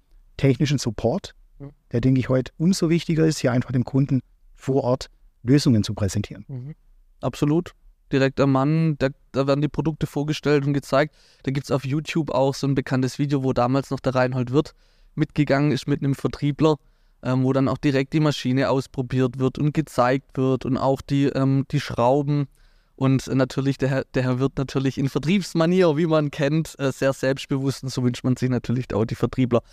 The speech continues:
Speaker 2: Aber das Thema, äh, Logistik würde ich tatsächlich ganz kurz anschneiden.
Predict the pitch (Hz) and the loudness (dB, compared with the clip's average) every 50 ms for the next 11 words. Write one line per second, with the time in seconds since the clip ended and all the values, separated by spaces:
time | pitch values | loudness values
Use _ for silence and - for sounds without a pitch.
0 | - - - _ - - 160 175 175 160 - - - 165 170 185 202 196 185 - | -20 -20 -20 _ -4 0 0 2 0 0 -4 -2 0 2 4 4 4 4 2 2
1 | - 165 165 151 139 - 226 - - - 214 151 139 135 131 - - 127 - - | 2 2 2 0 0 0 -2 -4 -2 -2 -2 0 0 0 -2 -2 -4 -8 -4 -4
2 | 127 117 - 127 117 - 127 120 123 - - 131 - - - 123 123 - - 131 | -4 -4 -4 -6 -4 -2 -2 -2 -2 -4 -6 -10 -10 -8 -6 -6 -6 -4 -2 -2
3 | 131 131 135 143 185 220 | 0 0 2 2 2 0